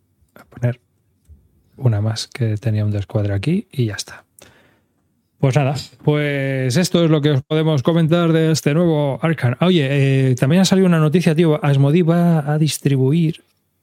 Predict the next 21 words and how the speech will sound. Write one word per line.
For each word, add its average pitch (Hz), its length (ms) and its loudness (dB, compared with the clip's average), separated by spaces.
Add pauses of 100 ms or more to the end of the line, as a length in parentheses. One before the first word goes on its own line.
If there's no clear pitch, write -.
el 110 840 0
juego 147 280 0
este, 147 180 -2
el 127 80 0
Deck 139 180 0
Building 139 340 0
en 120 100 0
español, 135 580 -2
el 123 220 -2
del 117 160 -2
Black 135 340 -4
Rose, 143 360 -4 (120)
que 117 500 -2
tuvo 131 200 -2
un 131 60 -2
Kickstarter 123 580 -4
que 113 160 -4
fue 123 400 -2
bastante 120 400 -2
millonetis, 113 500 -4
el, 107 240 -4